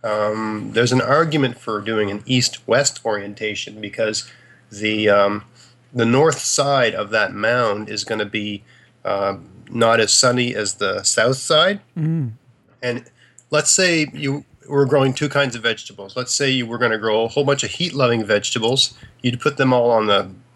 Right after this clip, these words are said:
Speaker 1: south side of the mound. And then if you're gonna grow a bunch of cool-loving vegetables that don't need as much sun and, and maybe even are at risk of bolting as a result of too much heat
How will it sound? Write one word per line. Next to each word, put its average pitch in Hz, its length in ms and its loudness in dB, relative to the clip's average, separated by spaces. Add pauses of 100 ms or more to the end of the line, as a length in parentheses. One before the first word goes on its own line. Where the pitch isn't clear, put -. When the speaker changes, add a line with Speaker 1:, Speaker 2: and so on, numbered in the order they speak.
Speaker 1:
south 156 400 2
side 98 260 0
of 92 100 -6
the 95 80 -12
mound. 92 360 -6 (600)
And 110 200 -4
then 120 80 2
if - 120 -4
you're 139 80 0
gonna 135 240 4
grow 139 220 2
a 135 40 2
bunch 127 180 0
of 123 140 -6
cool-loving 147 640 2
vegetables 110 580 -2
that 117 140 -4
don't 127 220 0
need 139 160 -2
as 135 140 -2
much 110 240 -2
sun 113 280 2
and, 113 220 -6
and 110 140 -4
maybe 135 260 2
even 123 300 2 (100)
are 110 120 2
at 110 120 2
risk 123 280 0
of 101 280 -8
bolting 120 640 0
as 98 140 -8
a 98 60 -8
result 104 400 -2
of - 240 -4
too 120 120 -2
much 104 240 0
heat 101 280 -4